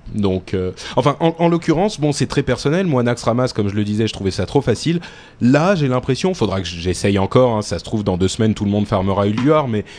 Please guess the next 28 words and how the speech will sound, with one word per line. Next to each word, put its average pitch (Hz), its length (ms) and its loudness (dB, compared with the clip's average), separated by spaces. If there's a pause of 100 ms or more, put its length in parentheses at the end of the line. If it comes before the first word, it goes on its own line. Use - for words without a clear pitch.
(360)
j'ai 139 260 2
l'impression 151 720 0
que, 170 400 0 (120)
euh, 110 260 0
là, 135 300 4
c'est - 220 -2
un 117 120 2
bon 127 220 2
équilibre 127 640 0
et 120 80 -2
que - 120 0
ça 127 120 0
va 117 140 2
prendre 123 240 -2
quelques 151 280 0
mois 135 360 2 (320)
pour 117 180 4
aller 117 200 4
jusqu'au 107 320 -2
bout 117 160 -2
de 113 80 -2
l'instance 120 560 0 (260)
et 113 100 2
que 117 120 2
ça 113 180 2
sera - 220 -2
un, 123 320 2 (120)
un, 95 580 0